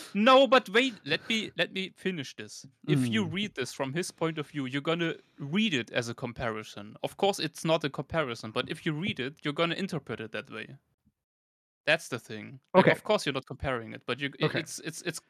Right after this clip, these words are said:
Speaker 1: it's easy to,
Speaker 2: 'Cause
Speaker 1: like
Speaker 2: what I'm trying to do is I'm trying to build a roadmap as to, it's possible to get to this point. I'm not saying you can get to it immediately, but I'm saying there's a roadmap. If you do it, you play your cards correctly, you start small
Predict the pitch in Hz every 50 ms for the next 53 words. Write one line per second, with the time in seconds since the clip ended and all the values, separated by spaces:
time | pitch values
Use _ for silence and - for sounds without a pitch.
0 | _ _ - - 165 160 - - - 214 220 202 196 175 - - 202 180 170 190
1 | 262 269 262 208 - - - 214 214 226 220 170 175 147 170 196 196 170 - 143
2 | 143 - - 185 175 156 135 170 139 139 120 110 110 131 151 160 139 131 123 123
3 | 120 131 127 127 - - - 143 135 127 - - 190 208 - - - - - 220
4 | 240 240 - - 220 220 175 - 170 139 151 170 170 - - 139 - 107 - -
5 | 120 104 - - 214 247 240 - 180 - 214 202 190 156 156 160 - 175 156 -
6 | 196 196 - - 196 160 160 - - 175 156 156 180 170 143 120 - 98 110 113
7 | - 160 175 175 165 - 214 214 220 208 196 190 180 190 160 131 131 175 208 226
8 | 185 175 143 143 156 - - - 170 123 151 165 170 135 - - 208 214 - -
9 | - - 156 139 127 - - - 247 254 208 175 - 180 165 147 - - 156 160
10 | 190 190 - 147 127 117 127 151 - - 160 139 185 214 - - - 180 156 120
11 | 117 110 113 160 247 - _